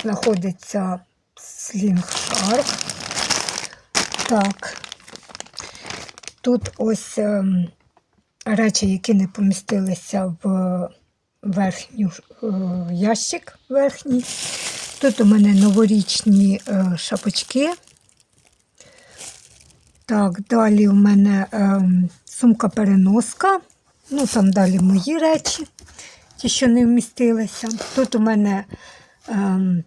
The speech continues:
самірочка і, е, моє нове поповнення. Можливо, я вам, е, покажу на днях. Е, ну, це, як би так сказати, е, і поповнення, і ні,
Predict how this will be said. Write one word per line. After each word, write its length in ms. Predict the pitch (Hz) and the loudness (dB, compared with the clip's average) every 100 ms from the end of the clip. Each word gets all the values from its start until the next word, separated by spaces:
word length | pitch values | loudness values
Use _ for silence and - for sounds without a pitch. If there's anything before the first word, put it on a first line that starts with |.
| _ | _
самірочка 960 | - 226 208 240 269 311 - 320 302 - | -6 0 2 2 2 -2 -4 -2 -2 -2
і, 420 | 262 247 247 233 - | 0 0 0 -2 -4
е, 60 | 220 208 202 | -4 -2 -2
моє 380 | 202 208 208 214 | 0 0 0 0
нове 300 | 202 190 190 | 0 -2 -4
поповнення. 880 | - 190 - 185 190 208 247 302 339 _ _ _ _ _ _ _ - _ | -6 -10 -8 -4 -2 0 0 -2 -8 _ _ _ _ _ _ _ -20 _
Можливо, 720 | 285 214 202 214 220 202 196 190 | -6 -2 0 0 -2 0 -2 -2
я 240 | 185 196 | -2 -2
вам, 360 | 180 190 185 185 - | -2 -2 -2 -2 -6
е, 540 | 262 185 180 180 180 165 _ _ _ | -10 -6 -4 -4 -6 -8 _ _ _
покажу 480 | 202 - 196 190 202 | -10 -4 -4 -4 -2
на 160 | 208 | -2
днях. 500 | 220 269 277 269 - _ _ _ _ - - - - - - - _ - - - | -4 -4 -4 -6 -12 _ _ _ _ -20 -14 -12 -12 -14 -20 -20 _ -20 -20 -12
Е, 300 | 214 208 196 190 190 170 - - - - - - - 359 | -6 -4 -2 -4 -4 -8 -10 -10 -10 -10 -10 -10 -10 -6
ну, 220 | 370 247 | 0 0
це, 460 | - - 214 214 226 | 2 0 0 2 4
як 160 | 240 190 | 4 2
би 80 | 233 | 0
так 240 | 233 196 | -2 -4
сказати, 800 | - 240 196 233 208 - 208 208 202 | -4 -2 0 2 0 0 0 0 -4
е, 240 | 208 196 185 160 - _ _ - - _ - - - _ | -4 -2 -4 -6 -12 _ _ -20 -20 _ -20 -20 -20 _
і 100 | 247 | -2
поповнення, 720 | 185 285 294 277 269 262 254 | 2 4 4 4 4 4 2
і 220 | 247 262 262 | 2 2 2
ні, 340 | 294 381 | 2 0